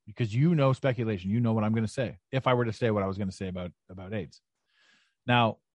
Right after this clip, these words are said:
to anyone that's listening to this that's never thought about it, right? aids attacked the quote unquote gay community. Uh, it also attacked drug users, and it attacked,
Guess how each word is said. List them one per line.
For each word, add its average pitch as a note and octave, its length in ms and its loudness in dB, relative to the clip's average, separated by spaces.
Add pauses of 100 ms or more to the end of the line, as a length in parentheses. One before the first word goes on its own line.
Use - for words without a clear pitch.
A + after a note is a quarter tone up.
(140)
to E3+ 100 4
anyone F#3+ 220 4
that's D#3+ 180 2
listening C3+ 240 0
to - 20 0
this C3 120 -2
that's A2 180 -2
never A2+ 180 0
thought G2 200 -4
about A2 220 0
it, C#3 100 -4 (920)
right? G#2+ 180 -2 (140)
aids D#3+ 340 2
attacked - 580 -2 (300)
the G#2+ 160 -6
quote A#2+ 200 -2
unquote G#2+ 360 -2
gay G2+ 400 -2 (100)
community. G2 480 -2 (1000)
Uh, G2 260 -4
it A#2 100 0
also A#2+ 440 4
attacked G#2+ 640 -6
drug A#2 260 0
users, C3+ 460 -4 (920)
and B2+ 320 0
it A#2+ 140 -4
attacked, A2+ 520 -4